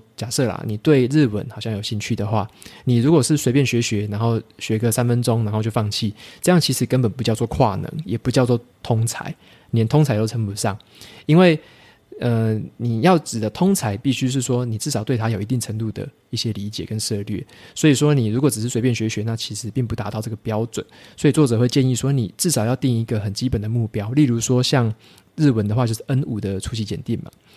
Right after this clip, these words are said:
然后你达到N五的初级检定之后，你才可以再去想说，哦，那这样子的话，我到底是不是喜欢这东西，或这东西对我到底有没有帮助，帮助到底在哪里？所以呢，这样子才是一个初步的通才的一个接触的一个，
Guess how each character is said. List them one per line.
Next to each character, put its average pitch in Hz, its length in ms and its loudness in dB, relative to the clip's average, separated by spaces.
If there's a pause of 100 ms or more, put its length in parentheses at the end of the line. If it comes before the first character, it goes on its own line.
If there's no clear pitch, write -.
(160)
然 120 140 4
后 165 80 8
你 110 240 2
达 117 180 2
到 135 120 4
N 151 140 2
五 165 80 4
的 107 120 0
初 - 120 -6
级 117 120 0
检 104 180 -4
定 117 160 -2
之 110 160 -4
后， 117 260 -2 (300)
你 113 100 -2
才 110 140 0
可 120 80 -2
以 127 60 2
再 113 100 2
去 120 100 2
想 107 220 -4
说， 110 300 2 (240)
哦， 104 220 -2
那 135 200 0
这 - 140 2
样 165 120 4
子 110 140 -2
的 104 100 0
话， 113 160 4
我 95 100 0
到 117 120 2
底 107 140 -4
是 110 100 -6
不 110 100 -4
是 110 120 0
喜 - 180 -2
欢 101 100 -2
这 104 120 -2
东 104 200 -2
西， 113 200 -2
或 120 100 2
这 127 100 -2
东 123 160 2
西 - 160 -4
对 139 140 4
我 98 80 0
到 123 140 2
底 107 80 -6
有 - 100 -6
没 113 60 0
有 101 60 -2
帮 113 260 0
助， 123 200 2 (360)
帮 123 120 2
助 123 140 2
到 117 100 4
底 107 60 0
在 - 140 -2
哪 101 240 -2
里？ 107 180 -6 (400)
所 - 180 4
以 156 120 6
呢， 117 320 2 (560)
这 - 120 2
样 170 140 6
子 123 100 2
才 113 160 -2
是 127 140 0
一 - 20 2
个 117 120 -2
初 131 260 0
步 135 220 2
的 82 240 -4
通 127 200 -2
才 98 200 -4
的 101 80 -2
一 - 20 0
个 104 100 -2
接 107 220 0
触 107 220 -2
的 101 140 -4
一 98 80 -4
个， 90 300 -6